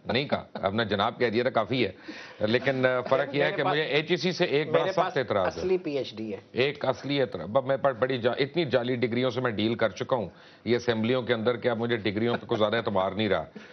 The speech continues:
Speaker 1: और ख़ास तौर पे जब चीफ मिनिस्टर बलोचिस्तान ने कहा, "डिग्री तो डिग्री होती, चाहे असली हो, चाहे जाली हो।" But having said that, मुझे एचईसी से एतराज़ है, एक, कि हमने कितने, नौ सौ पीएचडीज़ create किए हैं जी पिछले, अ,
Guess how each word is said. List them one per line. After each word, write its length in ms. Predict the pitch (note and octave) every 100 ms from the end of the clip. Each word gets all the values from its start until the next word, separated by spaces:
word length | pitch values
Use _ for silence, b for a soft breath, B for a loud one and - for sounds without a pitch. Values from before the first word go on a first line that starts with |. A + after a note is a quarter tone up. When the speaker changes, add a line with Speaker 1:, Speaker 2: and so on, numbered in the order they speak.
| B B
Speaker 1:
और 100 | A#2
ख़ास 280 | A#2 B2 B2
तौर 100 | C3+
पे 140 | B2 B2
जब 180 | B2 -
चीफ 180 | B2+
मिनिस्टर 280 | B2 A#2+ C3
बलोचिस्तान 520 | A2 A2 G#2 A#2+ A#2+
ने 80 | A#2
कहा, 120 | B2+
"डिग्री 360 | A#2 A2 G#2 C3+
तो 260 | C3 B2+ G#2+
डिग्री 300 | G2+ G#2+ B2+
होती, 220 | G2 A#2
चाहे 180 | A#2 G2+
असली 240 | - A2
हो, 100 | A2
चाहे 180 | G#2+ G2
जाली 340 | F#2 D#2+ D#2+
हो।" 120 | D#2+ - A#3 - E3+ - - G3+ B B
But 140 | C#3 D#3
having 280 | E3 F#3 -
said 180 | F3 D3+
that, 200 | D#3+ D#3+
मुझे 240 | D3+ D3+
एचईसी 340 | C#3+ D3 B2+ C3+
से 180 | C3
एतराज़ 460 | A2+ F#2+ F2 E2 D#2+
है, 60 | D2+ - - -
एक, 260 | G#2 F2+ - - b b b b b b _ _ -
कि 200 | D3 D3+
हमने 260 | C3 C#3+ D#3+
कितने, 260 | D#3+ D#3
नौ 180 | C#3 C#3
सौ 160 | - F#3
पीएचडीज़ 500 | F3+ E3+ D#3 F3 -
create 320 | D#3+ E3 D#3+
किए 140 | F3
हैं 60 | F3
जी 60 |
पिछले, 440 | F#3+ E3 D#3+ E3
अ, 60 | D#3+